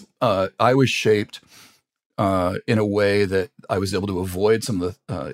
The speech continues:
issues about, you know, what it means to be a man, so to speak. And in other ways, you know, um, I grew up, uh, thinking, you know,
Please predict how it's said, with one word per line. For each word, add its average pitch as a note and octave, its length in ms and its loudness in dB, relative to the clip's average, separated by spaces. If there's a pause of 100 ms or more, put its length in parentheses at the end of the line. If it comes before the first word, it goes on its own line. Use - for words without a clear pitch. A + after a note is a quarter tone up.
issues F#2+ 460 -4
about, D#2 400 -4 (140)
you - 100 -10
know, D#2 100 -8
what D#2 220 -4
it - 80 -6
means D#2+ 260 -6
to - 100 -14
be C#2+ 100 -10
a C#2+ 40 -8
man, C2+ 380 -8
so - 180 -8
to D2 80 -12
speak. C#2 400 -10
And - 120 -16 (280)
in C#3 100 2
other B3 200 2
ways, G2 440 0
you G2 120 -4
know, F2+ 480 -6
um, E2+ 480 -4 (600)
I A2+ 220 2
grew B2 320 0
up, A2+ 220 0 (460)
uh, F2+ 400 -2
thinking, G2+ 720 -4
you A#2 100 -4
know, F2+ 280 -4